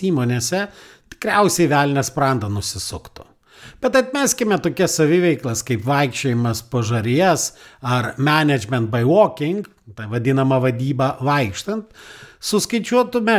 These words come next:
bent tuziną aktyviai brukamų skirtingų verslo valdymo metodikų, pradedant nuo activity-based costing, veikla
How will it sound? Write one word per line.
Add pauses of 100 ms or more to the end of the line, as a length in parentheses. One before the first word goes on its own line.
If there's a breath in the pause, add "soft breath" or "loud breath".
(100)
bent
tuziną
aktyviai
brukamų
skirtingų
verslo
valdymo
metodikų, (400 soft breath)
pradedant
nuo
activity-based
costing, (880 soft breath)
veikla